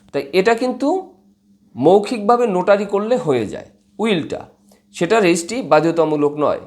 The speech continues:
কিন্তু আমি জীব-, জীবিত থাকা অবস্থায় যদি কাউকে হেবা করি, হেবা বিল অ্যাওয়াজ করি, অ্যাওয়াজ বদল করি, সাব কবলা করি, দান করি, তাহলে সেই দলিলগুলো অবশ্যই আপনার রেজিস্ট্রি হতে হবে।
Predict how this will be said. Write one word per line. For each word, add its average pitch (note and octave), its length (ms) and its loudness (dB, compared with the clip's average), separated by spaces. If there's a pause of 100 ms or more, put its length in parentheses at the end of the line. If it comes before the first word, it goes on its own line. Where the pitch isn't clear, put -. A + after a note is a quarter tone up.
কিন্তু A#3 280 -4
আমি F#3+ 280 2
জীব-, D3 540 -4
জীবিত C3 300 -4
থাকা C#3+ 380 -2
অবস্থায় G3+ 340 -4
যদি F3+ 220 -8
কাউকে D3+ 340 -2
হেবা B2+ 280 4
করি, G#2 420 -8 (300)
হেবা C3+ 180 2
বিল E3+ 160 -2
অ্যাওয়াজ D#3 300 2
করি, A2 480 -12 (220)
অ্যাওয়াজ E3 280 4
বদল E3 380 -2
করি, A#2 380 -8 (640)
সাব - 280 2 (100)
কবলা F3 280 0
করি, C3+ 420 -6 (220)
দান D#3 400 2
করি, C#3 440 -4 (520)
তাহলে E3 300 0
সেই D#3+ 220 -2
দলিলগুলো C3+ 500 -2
অবশ্যই C3+ 600 -2 (400)
আপনার C#3+ 680 -4 (540)
রেজিস্ট্রি C3 440 -6
হতে C#3+ 260 -2
হবে। - 300 -10